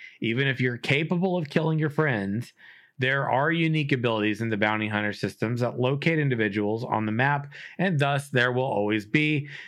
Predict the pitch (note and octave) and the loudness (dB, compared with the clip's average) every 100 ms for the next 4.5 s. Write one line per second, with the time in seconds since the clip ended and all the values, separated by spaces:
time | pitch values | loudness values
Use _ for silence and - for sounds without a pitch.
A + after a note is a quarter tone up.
0 | - _ - C3 D3 - - E3+ G3 - | -20 _ -2 0 0 -4 0 0 2 0
1 | G3+ D3+ B2 B2 A#2+ A#2+ G#2 A2 A2+ A#2 | 0 2 2 4 4 2 2 2 0 -2
2 | A#2 A#2+ - D3+ F3 D#3 D3 C3+ C3+ C3 | -2 -4 0 0 0 0 0 2 0 0
3 | A2 G#2 C3 A#2+ F#2 F#2+ - G#2 G2+ G#2+ | -2 0 0 0 -2 -6 -4 -2 -2 -2
4 | D#3 C#3 F#2 F2+ | 0 0 -2 -6